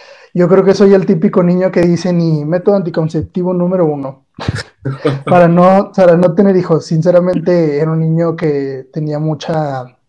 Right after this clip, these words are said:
se me fue la palabra, hiperactividad.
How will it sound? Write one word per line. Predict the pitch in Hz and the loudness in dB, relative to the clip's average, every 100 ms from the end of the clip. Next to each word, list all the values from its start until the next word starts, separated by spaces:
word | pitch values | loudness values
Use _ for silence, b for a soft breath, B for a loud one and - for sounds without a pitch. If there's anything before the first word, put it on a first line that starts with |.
| _ _ _ _ | _ _ _ _
se | - 160 | -10 -8
me | 151 | -4
fue | 180 | -4
la | 165 | -4
palabra, | 165 160 160 160 | -2 -2 -2 -4
hiperactividad. | 156 151 143 - 151 139 170 247 | -4 -6 -8 -8 -4 -2 -2 -4